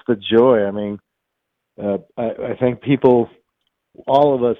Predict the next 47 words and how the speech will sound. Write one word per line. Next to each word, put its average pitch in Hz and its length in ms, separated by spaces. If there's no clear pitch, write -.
just 117 200
realize 117 600
how 113 160
mu-, 113 160
how 117 200
important, 110 600
um, 95 460
you 113 100
know, 101 140
music 117 380
and 101 120
the 101 120
arts 110 300
are 104 140
to - 160
our 98 120
lives, 104 420
and, 95 240
and 98 160
the 98 180
fact 104 260
that 104 140
it 104 100
brings 110 240
us 104 140
together 104 420
and 98 80
we 107 160
can 87 200
get - 200
together 101 460
physically. 110 600
You 95 80
know, 95 240
I 135 160
don't 127 300
see 143 120
a 127 60
divided 104 560
country 110 380
<laughs> - 80
when - 180
I 131 140
play 127 340
a - 200
show. 139 220
I 131 120